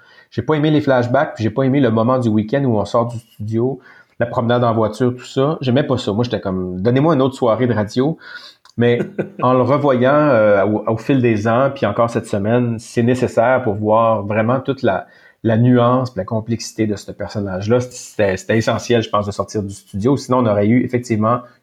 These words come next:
Speaker 1: qu'une pièce de théâtre avec un propos plutôt que ben, ben, ben des, des, des épaisseurs puis, euh, de la complexité.
Speaker 2: Mais effectivement, il va, il descend de son piédestal dès l'instant où il sort du studio. On s-,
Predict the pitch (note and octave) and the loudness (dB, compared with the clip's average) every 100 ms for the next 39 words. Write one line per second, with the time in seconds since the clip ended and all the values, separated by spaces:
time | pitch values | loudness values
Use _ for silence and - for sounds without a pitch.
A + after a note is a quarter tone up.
0 | _ - C3 B2 A#2 A#2 A2 G2+ G#2 G2+ | _ 0 0 0 0 2 0 -2 0 2
1 | A2 G2 G2+ G2+ _ - _ _ _ _ | 2 0 -2 -6 _ -20 _ _ _ _
2 | C3 C#3+ - B2+ B2+ C3+ C#3+ - A#2+ C3+ | 0 0 0 -2 0 2 2 0 -2 0
3 | C3 G#2+ G#2+ G#2+ G2+ A#2+ B2 B2 A#2 A#2+ | 2 0 -2 -4 0 2 4 2 2 2
4 | A#2+ A2+ G2+ F#2+ G#2 G#2+ G#2+ G#2 - A2 | 2 2 0 -2 -2 -2 -2 -4 0 0
5 | A2+ A2+ - G2+ F2+ F#2 F#2 G2 - - | 0 -2 -6 -6 -6 -6 -6 -8 -8 -20
6 | - - - _ _ _ _ _ _ _ | -20 -20 -20 _ _ _ _ _ _ _
7 | _ _ _ - _ _ _ C#3+ A#2 C#3 | _ _ _ -20 _ _ _ -8 -4 -4
8 | - C3 C3+ D#3+ B2+ A#2 A#2+ - - A2 | -4 -2 0 2 2 2 0 -4 -12 -16
9 | - C#3+ B2+ B2 E3+ D#3+ B2+ C3 A#2 A2 | -18 -4 -2 0 0 0 -2 -2 0 0
10 | - C#3 D#3+ B2+ A2 B2+ A#2+ G#2+ - C#3 | 0 2 2 0 0 0 0 -4 -2 -2
11 | C3+ G#2+ G2 G2+ B2+ A2+ G#2 - A2 G#2 | -2 -4 -4 -2 -2 -2 -6 -12 -10 -6
12 | A#2 E2 G2+ G2+ G2 | -6 -6 -6 -8 -10